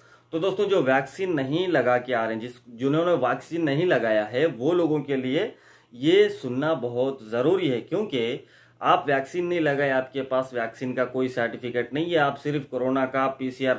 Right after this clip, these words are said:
टेस्ट लेकर के आ रहे हैं, तो आपको पहली बात तो यहाँ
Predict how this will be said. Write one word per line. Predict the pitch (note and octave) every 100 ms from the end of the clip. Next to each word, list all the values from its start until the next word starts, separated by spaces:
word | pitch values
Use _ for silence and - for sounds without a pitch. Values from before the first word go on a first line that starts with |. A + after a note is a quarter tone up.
| -
टेस्ट | D3+ -
लेकर | B2+ B2 B2+
के | - B2+
आ | - B2 C#3+
रहे | B2
हैं, | A2+ A2
तो | B2
आपको | C3 - E3+
पहली | C3 B2+ E3+
बात | D#3 C3 -
तो | C3
यहाँ | A#2+ C3 D#3+ F3+ F3+